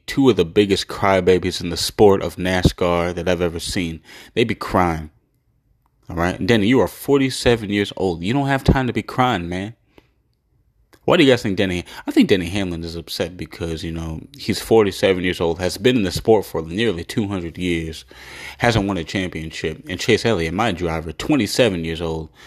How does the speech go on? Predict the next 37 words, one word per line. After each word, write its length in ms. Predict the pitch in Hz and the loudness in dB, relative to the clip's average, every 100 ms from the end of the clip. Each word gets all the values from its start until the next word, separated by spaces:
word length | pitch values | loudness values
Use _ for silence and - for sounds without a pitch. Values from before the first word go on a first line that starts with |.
| - - | -20 -12
and 120 | 87 | -6
has 160 | 92 82 | -4 -2
one 200 | 90 92 | 0 0
championship 640 | - 90 80 80 - 78 | -2 -2 -4 -6 -6 -4
under 180 | 82 82 | -6 -6
his 180 | 85 80 | -8 -6
belt. 240 | 90 85 _ _ _ - - - _ _ _ _ _ - - | -8 -8 _ _ _ -20 -20 -20 _ _ _ _ _ -6 2
Maybe 200 | 113 95 | 4 4
that's 240 | 92 82 | 2 0
why 160 | 85 80 | -6 -4
he's 200 | 87 78 | -6 -8
upset. 480 | 78 - 82 78 _ _ _ _ - | -12 -10 -8 -10 _ _ _ _ -6
But 380 | - 110 104 - | 2 4 4 0
I 140 | 78 127 | -8 -4
want 200 | 170 98 | -2 2
you 60 | |
guys 180 | 98 85 | 2 2
to 60 | - | -4
keep 180 | - | -12
in 80 | 87 | -8
mind, 280 | 87 85 87 | -6 -6 0
Denny 240 | 151 110 | 0 0
Hamlin 520 | 90 98 90 82 80 76 _ _ _ _ _ - | -2 -2 -2 -6 -10 -14 _ _ _ _ _ 0
is 160 | 98 | 2
upset 640 | 85 80 - 120 92 - _ _ _ _ _ _ _ | 2 -2 2 4 4 0 _ _ _ _ _ _ _
at 140 | 95 90 | -4 -2
Chase 300 | - 101 - | 0 0 2
Elliott 280 | 104 101 85 | 2 2 2
for 100 | 87 | -2
basically 460 | 85 113 - 107 | 0 -2 -2 -6
doing 180 | 98 101 | -4 -2
the 80 | 90 | -4
same 240 | - 123 | -4 -4
thing 160 | 110 123 | -2 0
that 140 | 135 | 2
Denny 200 | 147 214 | 0 0
does. 420 | 135 87 85 - | 0 -2 -2 -10